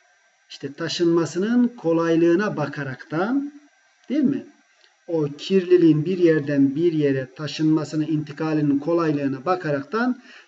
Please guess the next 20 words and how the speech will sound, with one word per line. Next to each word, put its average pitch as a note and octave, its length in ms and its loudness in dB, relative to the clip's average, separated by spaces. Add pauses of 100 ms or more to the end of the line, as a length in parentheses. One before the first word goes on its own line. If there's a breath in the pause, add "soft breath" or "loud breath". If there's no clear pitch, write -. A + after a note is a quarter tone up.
(120)
kirlilikten D#3+ 680 0
tamamen D3+ 520 2
arınmış D3+ 680 0
bir B2+ 300 -8
bölge G3 800 2 (460 soft breath)
bulunmuyor. D3 1600 6 (1000)
Ve F#3+ 60 2
hâzihi B3 460 4
derece, D#3+ 580 4
bu A3+ 140 0
derece, D3+ 680 4 (1700)
tamam B3 200 0
mı? E3+ 180 0
Bu G#3 140 0
derece, D#3 580 2 (160)
lâ A3 200 0
yeteesseru G#3+ 920 2
biha, D3 260 -2
ondan E3 560 0
etkilenmiyor. A#3 800 4